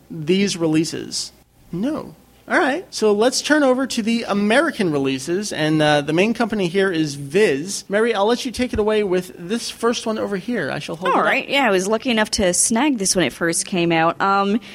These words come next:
Speaker 2: you know what? I'm really bad about the history of this. Um, I guess they started releasing Dragon Ball and Dragon Ball Z at the same time just to cash in on the popularity of D B Z, but at,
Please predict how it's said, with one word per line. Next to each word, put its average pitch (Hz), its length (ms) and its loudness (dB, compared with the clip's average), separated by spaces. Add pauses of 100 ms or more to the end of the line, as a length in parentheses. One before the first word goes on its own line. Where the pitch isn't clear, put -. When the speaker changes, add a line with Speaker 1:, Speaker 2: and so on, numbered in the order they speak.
(340)
Speaker 2:
you 180 80 -4
know 175 60 0
what? 175 140 0
I'm 170 120 0
really 170 200 2
bad 170 180 2
about 165 160 0
the - 80 -6
history 180 420 0
of - 140 0
this. 196 240 2
Um, 220 240 0
I 202 120 2
guess 247 420 0
they 262 100 -2
started 262 380 0
releasing 240 760 0
Dragon 220 480 2
Ball 214 500 2 (120)
and 185 180 2
Dragon 196 380 0
Ball 196 240 2
Z 190 320 2
at - 100 2
the 190 80 -6
same 185 240 2
time 190 300 0
just 180 160 0
to 202 80 -2
cash 180 320 -2
in 190 40 2
on 175 120 2
the 175 40 0
popularity 175 680 2
of 175 100 -2
D 175 140 2
B 165 180 0
Z, 160 240 2
but 165 220 2
at, - 80 -2